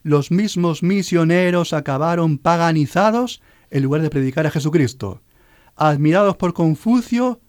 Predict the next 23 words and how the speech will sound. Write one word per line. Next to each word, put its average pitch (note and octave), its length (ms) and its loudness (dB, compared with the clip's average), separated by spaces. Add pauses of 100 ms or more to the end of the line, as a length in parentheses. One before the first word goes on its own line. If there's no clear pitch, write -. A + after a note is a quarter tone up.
los C#3 120 -4
rituales D3 380 -2
chinos, A3 640 -2 (240)
el C3 180 -6
yin E3+ 160 -2
y D#3+ 80 2
el B2+ 160 0
yang, A3+ 420 2 (260)
el D3 120 2
I D#3 100 2
Ching, C4 540 4 (600)
cuidado E3+ 360 4
con D#3+ 160 2
todo B2 200 2
esto, G#2+ 400 -6 (120)
cuidado A#3 540 -2
con C3 220 -4
todas E3+ 280 -2
estas B2+ 380 -6
cosas. F2 540 -12 (420)
Y B2 120 -6
no C3 80 0
olvidemos F3 640 0